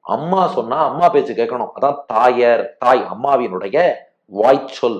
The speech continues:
அம்மா சொல்லக்கூடிய அந்த கட்டளையை கருமம் கண்டாய். கருமம்னா செய்தல்னு அர்த்தம். தாயர் வாய்ச்சொல், அம்மா என்ன சொல்றாளோ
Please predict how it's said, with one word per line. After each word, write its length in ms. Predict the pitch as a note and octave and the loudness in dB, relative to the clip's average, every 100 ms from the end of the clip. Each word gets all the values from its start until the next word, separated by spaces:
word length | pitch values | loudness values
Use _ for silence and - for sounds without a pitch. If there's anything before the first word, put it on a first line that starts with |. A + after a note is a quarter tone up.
| - | -10
அம்மா 260 | A2+ D#3 F3 | -8 2 2
சொல்லக்கூடிய 500 | D#3+ C3+ C3 A#2 G#2 | 4 0 -2 -6 -6
அந்த 160 | F#2 | -6
கட்டளையை 640 | F2 F#2+ - C3 F2+ F2+ G2 G2+ _ _ _ _ - | -12 -12 -2 0 0 -4 -12 -14 _ _ _ _ -2
கருமம் 500 | D#3 E3 F3 E3 D#3+ | 4 6 4 0 -4
கண்டாய். 440 | D3+ C#3+ C#3 C#3+ C#3+ | -6 -6 0 0 0
கருமம்னா 580 | - D3 F#3+ F3+ B2+ D#3+ E3+ | -2 -2 0 0 -2 -4 -2
செய்தல்னு 540 | D#3+ E3 D#3+ D3 C#3+ | -4 -2 0 0 0
அர்த்தம். 280 | D#3 - A#2+ _ _ _ _ _ | -4 -4 -8 _ _ _ _ _
தாயர் 480 | A#2 C#3 F3+ F3+ F3 | 4 6 6 6 2
வாய்ச்சொல், 540 | D3+ D3 - - D#3+ A2+ | 4 4 2 -2 -2 -2
அம்மா 320 | - A2 D#3+ D#3 | -6 -6 -2 0
என்ன 240 | C3+ E3+ G#3+ | 0 2 0
சொல்றாளோ 560 | A3 D#3+ D#3 C#3 G2 G2+ | 0 -2 4 4 6 2